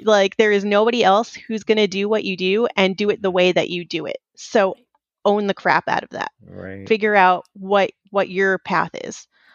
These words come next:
Speaker 1: Uh, and the second thing, uh, tying back to people being afraid and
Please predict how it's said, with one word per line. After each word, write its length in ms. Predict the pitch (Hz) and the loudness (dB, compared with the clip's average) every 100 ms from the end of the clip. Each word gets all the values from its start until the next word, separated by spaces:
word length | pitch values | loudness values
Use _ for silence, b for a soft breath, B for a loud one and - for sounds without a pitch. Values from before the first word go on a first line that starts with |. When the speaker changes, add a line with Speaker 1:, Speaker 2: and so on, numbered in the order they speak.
| b - | b 2
Speaker 1:
Uh, 260 | 190 180 180 | 2 4 2
and 140 | 196 | 0
the 40 | 202 | -2
second 400 | - 262 254 233 | -2 -2 -2 -2
thing, 340 | 202 185 185 - _ _ _ | -2 -2 -6 -14 _ _ _
uh, 280 | 208 185 175 | 0 4 4
tying 320 | - 208 190 185 | 2 0 0 2
back 280 | 175 180 | 2 0
to 600 | - - 202 190 180 175 - _ _ _ | -4 -4 -2 -4 -4 -6 -8 _ _ _
people 420 | - 208 185 180 - _ | -6 -4 -4 -6 -10 _
being 180 | 214 190 | -2 -2
afraid 580 | 175 196 196 175 - - _ _ _ _ _ | -4 0 2 2 -2 -10 _ _ _ _ _
and 480 | 196 180 175 175 | 2 4 2 -2